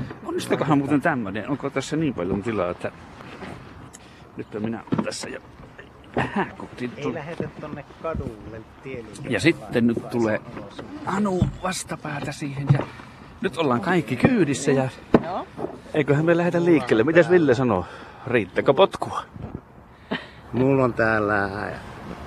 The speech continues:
Speaker 2: ketjuvaihteet kakkosella seitsemänvaihteisessa ja laitetaan tuohon puoleen väliin neloselle toi sähköavustus.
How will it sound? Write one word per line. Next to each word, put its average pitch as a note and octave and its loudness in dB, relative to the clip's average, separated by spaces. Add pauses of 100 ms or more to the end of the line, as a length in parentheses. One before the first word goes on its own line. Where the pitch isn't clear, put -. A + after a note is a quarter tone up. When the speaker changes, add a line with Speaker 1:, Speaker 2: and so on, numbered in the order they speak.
(400)
Speaker 2:
ketjuvaihteet C3+ 2
kakkosella D3 2
seitsemänvaihteisessa A#2+ 2
ja A2 4 (400)
laitetaan E3+ 2
tuohon F3+ 4
puoleen D3 6
väliin C3 2
neloselle A#2+ 2
toi G#2+ -4
sähköavustus. - -4